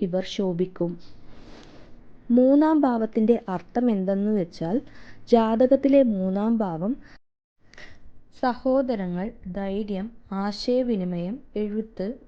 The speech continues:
കലയിലോ സാഹിത്യത്തിലോ കഴിവ്, കൈകൾ, യാത്രകൾ, മീഡിയ, പ്രസംഗശേഷി തുടങ്ങിയ മേഖലകളെ സൂചിപ്പിക്കുന്നു. അതിനാൽ ശുക്രൻ മൂന്നാം ഭാവത്തിലെത്തിയാൽ കലാപ്രവർത്തനങ്ങൾക്കും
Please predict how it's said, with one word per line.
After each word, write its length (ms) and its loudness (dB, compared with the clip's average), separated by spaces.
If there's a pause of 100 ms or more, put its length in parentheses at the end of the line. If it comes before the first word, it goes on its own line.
(100)
കലയിലോ 580 0 (140)
സാഹിത്യത്തിലോ 760 -6
കഴിവ്, 500 -4 (500)
കൈകൾ, 440 -4 (240)
യാത്രകൾ, 640 -4 (140)
മീഡിയ, 500 0 (760)
പ്രസംഗശേഷി 1080 0 (160)
തുടങ്ങിയ 640 0
മേഖലകളെ 640 -4
സൂചിപ്പിക്കുന്നു. 800 -4 (640)
അതിനാൽ 500 0
ശുക്രൻ 520 -2
മൂന്നാം 420 -2
ഭാവത്തിലെത്തിയാൽ 880 -2 (440)
കലാപ്രവർത്തനങ്ങൾക്കും 1400 -2